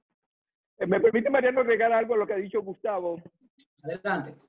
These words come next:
Speaker 1: Sí, eh, debo decir que a veces tenemos este estereotipo del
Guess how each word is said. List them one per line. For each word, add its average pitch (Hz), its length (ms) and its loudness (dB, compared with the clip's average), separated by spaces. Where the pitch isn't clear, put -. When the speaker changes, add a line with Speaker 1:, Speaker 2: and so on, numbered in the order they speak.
Speaker 1:
Sí, 208 80 -4
eh, 202 460 -4
debo 220 320 -4
decir 220 440 -6
que 190 260 -6
a 185 100 -2
veces 226 440 -4
tenemos 220 340 -4
este 220 120 -4
estereotipo 190 1000 -6
del 139 200 -10